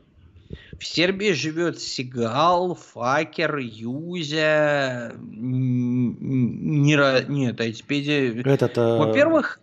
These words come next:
Speaker 1: он не, он не может жить в Сербии априори, потому что скажем так, из того, что вот я вот, э, своего опыта общения с сербами,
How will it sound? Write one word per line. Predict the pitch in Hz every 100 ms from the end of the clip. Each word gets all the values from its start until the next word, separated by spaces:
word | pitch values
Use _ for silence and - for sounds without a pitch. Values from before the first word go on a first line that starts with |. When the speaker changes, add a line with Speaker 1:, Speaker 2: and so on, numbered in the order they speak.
| _
Speaker 1:
он | 185 196
не, | 208 -
он | 180 190
не | 202
может | 202 208 196 151 143 127 - -
жить | 127 131 151 -
в |
Сербии | - 185 220 175
априори, | 143 127 135 160 202
потому | 175 - 123 139
что | 156 - 147 131 90 - _ _ _ _ _ _ - _ - - - - - _
скажем | - - 226 202 202
так, | - 226 269 - - _ _ -
из | 185 -
того, | 190 185 190 180
что | - 165
вот | 147 143
я | 143 135
вот, | 123 127 - _
э, | 104 107
своего | - 143 151 143
опыта | 135 135 131
общения | 127 - 139 127 123
с |
сербами, | - 190 214 196 170 156 127